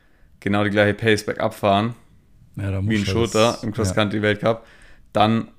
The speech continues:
Speaker 1: brauche ich das Ding safe. Also ich, da
Speaker 2: Ja.
Speaker 1: komme ich mit der hohen Stütze einfach safe nicht hinterher. Und das war halt irgendwie so mein Ansatz, wo ich mir dachte, okay, wenn, wenn wirklich Cross-Country so Ultimum und man da jetzt wirklich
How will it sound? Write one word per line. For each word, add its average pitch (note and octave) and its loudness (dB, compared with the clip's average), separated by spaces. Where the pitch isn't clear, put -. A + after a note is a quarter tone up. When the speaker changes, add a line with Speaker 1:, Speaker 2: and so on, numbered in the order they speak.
Speaker 1:
brauche G#2+ 4
ich G2+ -4
das G#2+ -2
Ding G#2+ 0
safe. G2+ 0
Also G#2+ 0
ich, A#2 -4
da G2 4
Speaker 2:
Ja. D#3 4
Speaker 1:
komme C3+ 2
ich B2+ 2
mit A#2 0
der A2+ 4
hohen A2+ 2
Stütze A2 -6
einfach G#2+ -4
safe A2 -2
nicht G#2+ -4
hinterher. G2+ -2
Und G2+ -6
das G2 -10
war G#2 2
halt G#2 2
irgendwie G#2 -2
so G2+ -4
mein G2+ 0
Ansatz, G#2 -6
wo G2+ -4
ich G2+ -4
mir G#2 -4
dachte, G2 -6
okay, G2+ -2
wenn, G#2 -4
wenn A2 -2
wirklich A2+ -6
Cross-Country A2 -4
so G#2 -4
Ultimum B2+ -4
und G#2+ -6
man G#2 -2
da G2+ 0
jetzt G2+ -8
wirklich A2 -6